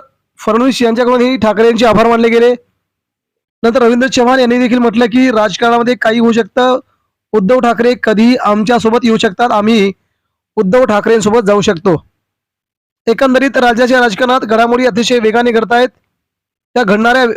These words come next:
घडामोडी ठाकरेंच्या पथ्यावर तर एकनाथ शिंदेच्या शिवसेनेला खूप मोठा धडकी बनवणारा निर्णय झालाय. मित्रांनो, गेल्या तीन ते चार वर्षापासून सुप्रीम कोर्टामध्ये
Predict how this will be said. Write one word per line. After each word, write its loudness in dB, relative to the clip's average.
घडामोडी 0
ठाकरेंच्या 0
पथ्यावर 0
तर 0
एकनाथ 0
शिंदेच्या 0
शिवसेनेला 0
खूप -2
मोठा 0
धडकी 0
बनवणारा 0
निर्णय 0
झालाय. 2
मित्रांनो, 2
गेल्या 0
तीन 2
ते -2
चार 2
वर्षापासून 0
सुप्रीम 0
कोर्टामध्ये 2